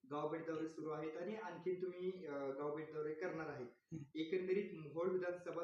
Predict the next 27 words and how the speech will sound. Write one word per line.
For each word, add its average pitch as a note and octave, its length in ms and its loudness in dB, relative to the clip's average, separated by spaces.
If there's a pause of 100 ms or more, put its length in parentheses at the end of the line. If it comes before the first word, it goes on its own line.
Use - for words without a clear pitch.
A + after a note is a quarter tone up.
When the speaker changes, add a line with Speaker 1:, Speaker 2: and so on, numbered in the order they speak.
Speaker 1:
तुम्हाला D#3 340 -4 (220)
कितपत E3 420 -4
आव्हानात्मक D3+ 600 -4
असेल? D3 280 -4 (480)
कारण D#3+ 280 2
तुम्ही F3+ 800 2
याच्या F3+ 300 0
आधी F3 320 2 (100)
मोहोळ D3+ 200 2
मतदारसंघात D3+ 760 -4
जास्त D3 320 -4
कुठे C#3+ 160 -8
ॲक्टिव्ह C#3+ 340 -4
नव्हतात. C3+ 260 -10 (420)
आता E3+ 220 -2
किती, F#3 580 -4
कितपत F3+ 340 -2
आव्हानात्मक D#3+ 640 -2
असेल - 260 -6 (140)
Speaker 2:
<clears throat> - 20 4
Speaker 1:
तुमच्या A2 440 8
मताप्रमाणे? - 520 -14 (1300)
Speaker 2:
मी D3 500 12 (200)
मोहोळ B2 200 12
मतदारसंघाचं D3 1120 12
न C#3 100 12
बोलता C3 500 12